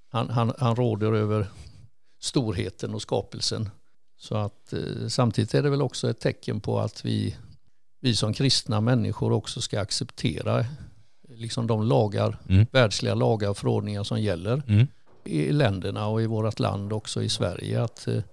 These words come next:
Speaker 1: vi ska inte vara som seloterna, vi ska inte skapa oreda, utan kan vi på något sätt få en acceptans från, liksom, som kejsaren gav judarna,
Speaker 2: Mm.
Speaker 1: att ändå få leva med sin Gud,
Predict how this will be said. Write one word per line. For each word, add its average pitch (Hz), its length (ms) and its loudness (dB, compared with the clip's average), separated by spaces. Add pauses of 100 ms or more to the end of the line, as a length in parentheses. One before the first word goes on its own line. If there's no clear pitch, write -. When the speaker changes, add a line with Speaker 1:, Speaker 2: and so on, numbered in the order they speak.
Speaker 1:
vi 113 100 -2
ska 117 180 0
inte 127 240 2
vara 104 180 2
som 120 180 2
seloterna, 110 640 2
vi 110 80 2
ska 131 180 2
inte 113 320 0 (180)
skapa 113 560 4 (140)
oreda, 107 500 0
utan 110 300 -2
kan 117 180 0
vi 110 140 2
på 139 120 -2
något 127 180 2
sätt 123 220 0
få 120 200 0
en 110 80 2
acceptans 107 680 0
från, 107 420 -4
liksom, 110 560 -4
som 110 200 -4
kejsaren 117 580 2
gav 113 200 2
judarna, 110 540 -2 (300)
Speaker 2:
Mm. 110 200 8 (140)
Speaker 1:
att 120 180 -2
ändå 117 200 6
få 120 120 0
leva 110 400 4
med 110 180 0
sin 117 240 0
Gud, 107 360 -2